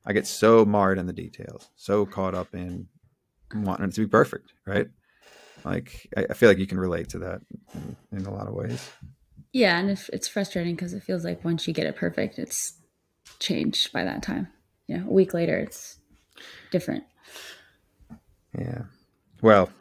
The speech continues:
Speaker 1: the, the, why, one thing that I'm trying to change is that whole wanting things to be perfect and understanding that things are always in a, in a changing, evolving. And I think the, the biggest thing is to have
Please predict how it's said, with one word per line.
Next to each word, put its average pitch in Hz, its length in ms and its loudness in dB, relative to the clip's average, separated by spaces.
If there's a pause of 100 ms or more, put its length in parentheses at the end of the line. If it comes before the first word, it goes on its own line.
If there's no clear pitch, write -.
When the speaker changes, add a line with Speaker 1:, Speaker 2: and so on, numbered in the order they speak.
(200)
Speaker 1:
the, 107 200 2
the, 95 220 -2
why, 113 340 6
one 120 320 4
thing 120 140 4
that 101 80 4
I'm 101 140 2
trying 98 160 -2
to 90 40 -4
change 92 340 -6
is 95 280 -8
that 90 220 -4
whole 92 400 -4 (100)
wanting 90 340 -4
things 90 220 -6
to - 60 -12
be 82 100 -10
perfect - 580 -4
and 92 120 -6
understanding 87 640 -4
that 87 140 -6 (540)
things 92 220 2
are - 200 -4
always 90 420 2
in 82 180 -4
a, - 80 -6 (400)
in 95 120 -2
a 87 40 -6
changing, 90 720 -4
evolving. 95 600 0 (1120)
And 101 160 2
I 98 100 4
think 113 220 0
the, 92 120 -2 (160)
the 107 80 -2
biggest 135 420 4
thing 98 280 2
is 90 420 -6 (1400)
to 117 100 -2
have 101 240 0